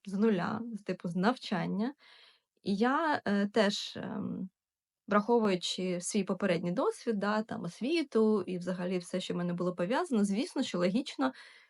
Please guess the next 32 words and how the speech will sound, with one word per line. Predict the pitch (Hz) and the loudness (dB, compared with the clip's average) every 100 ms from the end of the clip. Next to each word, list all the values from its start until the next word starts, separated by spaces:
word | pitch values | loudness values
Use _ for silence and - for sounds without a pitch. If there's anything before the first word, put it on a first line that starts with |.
| _ - | _ -16
я, | 190 196 226 277 - - | -4 0 2 2 -2 -4
е, | - 175 | -4 0
вибрала | 226 240 202 | 2 2 2
для | 185 | 0
себе | - 208 202 | -2 -2 -2
професію | 180 - 190 226 - 180 | -4 -2 -2 -2 -4 -4
U | 175 175 180 | -2 -2 0
I | 202 196 | 2 0
U | 185 | 0
X | |
дизайнера. | 170 170 - - - - - _ - - _ _ _ | -4 -6 -6 -6 -8 -10 -14 _ -20 -20 _ _ _
Ну, | - 302 - _ | 4 4 4 _
ну, | - 247 | 4 4
бо | 269 254 | 6 4
це, | - 247 | 6 4
типу, | 262 208 - | 4 2 0
логічно, | 208 240 233 226 208 180 - - - | 6 6 6 4 0 -2 -6 -8 0
не | 214 | 0
знаю, | 208 - | 2 -2
для | 170 202 | 0 2
мене. | 208 190 175 - 185 | 4 2 0 -2 2
Я | 208 277 | 4 6
просто | 285 196 - | 4 0 0
це | 208 254 | -2 2
розумію. | 233 220 226 220 208 180 170 | 4 6 6 4 2 0 -2
Я | 190 | 0
розумію, | 208 220 226 | 2 2 2
по-перше, | 214 208 202 175 185 | 0 2 2 2 0
ну, | 214 | 0
мені | 208 220 | 2 2
дійсно | 214 254 220 | 2 0 0
подобається, | 202 180 196 202 190 185 - 170 | -2 0 0 2 2 0 -4 -4